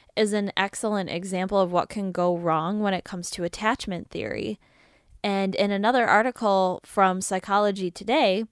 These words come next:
author Peg Streep says, In infancy and childhood, a daughter catches the first glimpse of herself in the mirror that is her mother's face. If her mother is loving and attuned, the baby is securely attached.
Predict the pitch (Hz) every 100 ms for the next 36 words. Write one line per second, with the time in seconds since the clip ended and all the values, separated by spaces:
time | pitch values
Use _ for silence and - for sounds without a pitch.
0 | _ 180 214 220 202 - 233 240 247 -
1 | 254 262 - - 185 170 180 220 - -
2 | 208 - 247 285 269 - 247 214 190 233
3 | 262 247 202 202 170 170 - _ 196 202
4 | 202 185 214 240 254 - - 214 220 208
5 | 202 - - 269 - - 226 214 208 202
6 | 196 196 185 180 - 190 196 190 196 208
7 | 180 175 190 170 175 - 202 185 175 185
8 | - - 214 196 - - - - _ -
9 | - _ - 226 247 240 214 240 269 247
10 | 196 185 185 262 302 226 196 - 196 190
11 | 285 381 - - 220 196 247 285 302 262
12 | - 240 - - 233 226 208 - - -
13 | - -